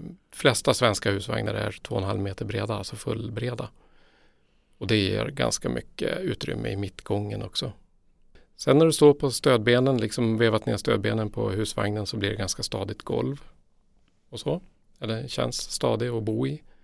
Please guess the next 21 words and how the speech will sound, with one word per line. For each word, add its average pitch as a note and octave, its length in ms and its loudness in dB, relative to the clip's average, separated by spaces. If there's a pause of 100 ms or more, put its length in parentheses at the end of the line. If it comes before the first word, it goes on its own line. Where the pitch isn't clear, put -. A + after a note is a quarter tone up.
(540)
Trevlig G#2+ 500 0
boendemiljö, G#2+ 720 4
ska - 160 -8
jag D#3+ 80 -6
säga, - 220 -4
med - 120 -4
en - 100 -8
husvagn. C3 420 -6 (500)
Och D3+ 100 0
ganska C#3 360 6
skönt C#3+ 420 6
att B2+ 60 0
köra B2+ 340 6
också A2+ 260 0
i A2 200 -4 (640)
åttio - 280 -2
kilometer A2 420 -2
i - 20 -2
timmen G#2 320 -2
strax, - 340 -4 (580)
ja, - 180 -4